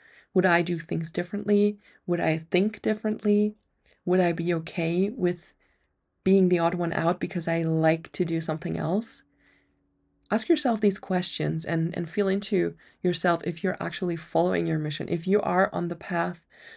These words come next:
of stepping into your power, or if you are being distracted and you are moving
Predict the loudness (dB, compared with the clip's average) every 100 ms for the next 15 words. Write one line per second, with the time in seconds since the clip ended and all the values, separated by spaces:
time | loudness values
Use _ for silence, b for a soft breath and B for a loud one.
0 | B -4 -2 -2 -2 0 0 0 -2 -2
1 | -4 -4 -2 0 0 -2 b b b 0
2 | 2 0 -2 -4 -2 -2 0 0 0 0
3 | 0 -4 -2 -2 -2 -4 -4 -4 -2 -4
4 | -2 0 2 2 -2 B B B B B
5 | _ _ _ 2 4 6 6 4 2 0